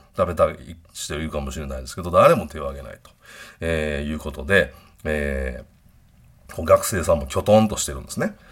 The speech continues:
で、そこで工藤さんが、えー、そのイチロー選手のお母さんに、「じゃあこれから息子さんのことについて聞いてみましょう」ということで、えー、種明かしをしていくんですけども、まず一番初めの質問が、えー、「息子さんは何をされているんですか？」っていう。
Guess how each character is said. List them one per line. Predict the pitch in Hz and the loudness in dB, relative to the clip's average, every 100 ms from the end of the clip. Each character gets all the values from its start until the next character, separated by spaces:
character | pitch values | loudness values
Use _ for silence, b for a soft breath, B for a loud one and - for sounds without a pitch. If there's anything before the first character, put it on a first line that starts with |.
| b | b
で、 | - | 6
そ | 196 | 6
こ | 214 | 8
で | 202 123 | 6 4
工 | 113 | 4
藤 | 101 78 | 2 0
さ | - | -4
ん | 69 | 2
が、 | 92 90 - b b | 6 4 2 b b
え | 80 76 71 69 67 67 67 | -6 -4 -4 -6 -8 -10 -10
ー、 | |
そ | 73 | -10
の | 78 | -10
イ | |
チ | 71 | -8
ロ | 71 | -6
ー | 67 | -6
選 | - 73 | -6 -6
手 | 69 | -8
の | 65 | -10
お | 69 | -2
母 | - | 2
さ | - - | 2 0
ん | 73 | -8
に、 | 69 - B B | -12 -14 B B
「じ | - | 2
ゃ | |
あ | 139 | 6
こ | |
れ | 160 | 6
か | 156 | 8
ら | 151 | 8
息 | 208 | 6
子 | - 208 | 4 4
さ | 208 196 | 8 8
ん | 190 | 8
の | 175 | 2
こ | 156 | 2
と | 98 | 0
に | 76 | 0
つ | - | -4
い | 69 | -6
て | 71 | -6
聞 | - | -4
い | 80 | -2
て | 78 | -2
み | 71 | -2
ま | 67 | -2
し | - | -4
ょ | - | -6
う」 | |
と | - - B B B | -10 -20 B B B
い | 104 | 2
う | 101 | 2
こ | 90 | 2
と | 82 | 2
で、 | 101 107 - | 6 6 4
え | - 78 69 | -4 -4 -2
ー、 | 67 | -2
種 | 78 78 | 2 4
明 | 80 | 4
か | 69 | 2
し | - | -4
を | 64 | -10
し | - | -10
て | |
い | 69 | -8
く | 67 | -8
ん | |
で | 67 | -8
す | - | -10
け | 69 | -6
ど | |
も、 | 80 104 - B B B | 2 2 2 B B B
ま | 135 | 4
ず | |
一 | 113 131 | 4 4
番 | 160 180 | 6 8
初 | 120 78 | 6 -2
め | 71 | -6
の | 67 | -6
質 | 65 - | -6 -6
問 | 73 67 | -6 -2
が、 | 73 92 - B B B | 4 4 4 B B B
え | 76 | -6
ー、 | 78 | -2
「息 | 117 - | 0 -2
子 | 139 | 0
さ | 127 | 4
ん | 123 117 | 6 6
は | - | 6
何 | 71 87 | 2 2
を | 110 | 0
さ | 123 151 | 4 4
れ | 156 | 4
て | 143 | 0
い | |
る | 127 98 | 2 0
ん | |
で | 69 | -2
す | - | -6
か？」 | - - | -2 -2
っ | - | -2
て | - | -18
い | |
う。 | - | -18